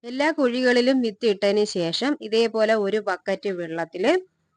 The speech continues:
ഒരു സ്പൂൺ നിറയെ Pseudomonas ഇട്ട് കലക്കിയതിന് ശേഷം നന്നായിട്ട് കലക്കുക. ഒരു ബക്കറ്റ് വെള്ളത്തിൽ ഒരു സ്പൂൺ നിറയെ Pseudomonas കലക്കി നമ്മള് വിത്ത്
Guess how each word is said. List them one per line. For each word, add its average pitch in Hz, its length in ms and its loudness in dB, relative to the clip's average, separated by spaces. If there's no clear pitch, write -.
ഒരു 247 220 -4
സ്പൂൺ 262 480 -2
നിറയെ 208 520 2
Pseudomonas 208 1300 -4
ഇട്ട് 269 440 -4
കലക്കിയതിന് 196 760 -2
ശേഷം 180 680 -4
നന്നായിട്ട് 262 560 -2
കലക്കുക. 226 580 -2
ഒരു 226 180 -4
ബക്കറ്റ് 220 500 0
വെള്ളത്തിൽ 190 640 -2
ഒരു 208 280 -4
സ്പൂൺ 202 440 -8
നിറയെ 190 380 -4
Pseudomonas 190 880 -6
കലക്കി 190 520 -2
നമ്മള് 320 280 0
വിത്ത് 277 580 0